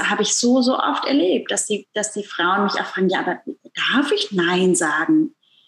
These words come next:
Also ich habe auch schon oft gesagt, „Ihr dürft natürlich auch unter der Geburt entscheiden, wann ihr vaginal untersucht werdet oder nicht.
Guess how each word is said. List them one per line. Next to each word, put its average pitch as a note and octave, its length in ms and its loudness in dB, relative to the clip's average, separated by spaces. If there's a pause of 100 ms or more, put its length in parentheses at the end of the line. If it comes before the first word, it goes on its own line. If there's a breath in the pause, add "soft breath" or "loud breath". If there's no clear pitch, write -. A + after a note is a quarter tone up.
(200)
Also - 160 0
ich F#3 120 -2
habe - 120 -2
auch - 100 0
schon - 180 0
oft - 180 -4
gesagt, - 240 -4
„Ihr F#3+ 100 -2
dürft F#3+ 200 -2
natürlich F#3 420 0
auch F3 80 -4
unter F#3+ 200 0
der F#3 120 2
Geburt G#3 400 -2
entscheiden, F#3 480 0
wann F3 160 2
ihr E3+ 100 0
vaginal E3 440 2
untersucht F3 480 -6
werdet F3 240 -4
oder E3 180 2
nicht. - 420 -2